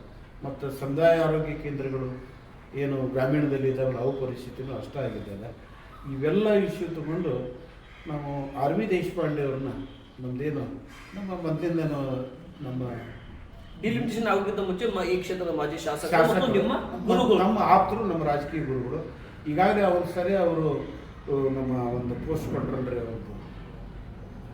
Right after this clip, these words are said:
Speaker 1: ಅದೊಂದು ಕರ್ನಾಟಕ ರಾಜ್ಯ ಸುಧಾರಣಾ ಆಯೋಗದ ಅಧ್ಯಕ್ಷನ ಮಾಡಿದ ನಂತರ ಅವ್ರಿಗೆ ವಿಶ್ ಮಾಡಕ್ ಹೋದಾಗ
Speaker 2: ಹ್ಮ್.
Speaker 1: ಹಲವಾರು ಮನ್-, ಮನವಿಗಳನ್ನು ಅವ್ರು ಕೊಟ್ಟು ಬಂದಿದ್ದಾರೆ.
Speaker 2: ಎಸ್, ಎಸ್.
Speaker 1: ಇಲ್ಲಿ ಕೆಲವೊಂದು ಸಮುದಾಯ ಭವನಗಳು ಕಾಗ್ದ ಹಾಕಿ ಕೆಲಸ ನಿಂತಿದ್ದಾವೆ,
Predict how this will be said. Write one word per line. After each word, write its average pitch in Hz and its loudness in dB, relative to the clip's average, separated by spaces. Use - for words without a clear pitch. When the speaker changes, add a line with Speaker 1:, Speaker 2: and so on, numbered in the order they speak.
Speaker 1:
ಅದೊಂದು 120 -6
ಕರ್ನಾಟಕ 175 4
ರಾಜ್ಯ 160 2
ಸುಧಾರಣಾ 151 4
ಆಯೋಗದ 139 0
ಅಧ್ಯಕ್ಷನ 139 -6
ಮಾಡಿದ 131 -6
ನಂತರ 151 -6
ಅವ್ರಿಗೆ 127 -4
ವಿಶ್ 131 -8
ಮಾಡಕ್ 127 -6
ಹೋದಾಗ 117 -8
Speaker 2:
ಹ್ಮ್. 135 -10
Speaker 1:
ಹಲವಾರು 165 4
ಮನ್-, 139 -2
ಮನವಿಗಳನ್ನು 139 -2
ಅವ್ರು - -6
ಕೊಟ್ಟು 127 -6
ಬಂದಿದ್ದಾರೆ. 113 -6
Speaker 2:
ಎಸ್, 107 -10
ಎಸ್. - -12
Speaker 1:
ಇಲ್ಲಿ 135 -6
ಕೆಲವೊಂದು 135 2
ಸಮುದಾಯ 135 2
ಭವನಗಳು 127 0
ಕಾಗ್ದ 127 -4
ಹಾಕಿ 123 -2
ಕೆಲಸ 117 -6
ನಿಂತಿದ್ದಾವೆ, 101 -10